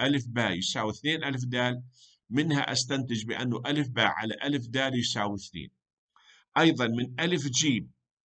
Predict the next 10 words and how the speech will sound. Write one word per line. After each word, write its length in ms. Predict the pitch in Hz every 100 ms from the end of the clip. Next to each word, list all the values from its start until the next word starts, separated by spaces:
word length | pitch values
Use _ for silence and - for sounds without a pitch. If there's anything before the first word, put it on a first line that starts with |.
| _ _ _ _ _ -
يساوي 500 | 113 - 147 123 110
اثنين 440 | - 139 180 180
ألف 360 | 156 139 131 117
هاء، 280 | 98 92 _ _ _ _ _ _ _
إذا 320 | 131 113 87 - - _
ألف 260 | 151 160 113
جيم 500 | 113 135 139 104 87
على 300 | 101 120 - -
ألف 340 | 156 156 123 -
هاء 400 | 120 107 127 147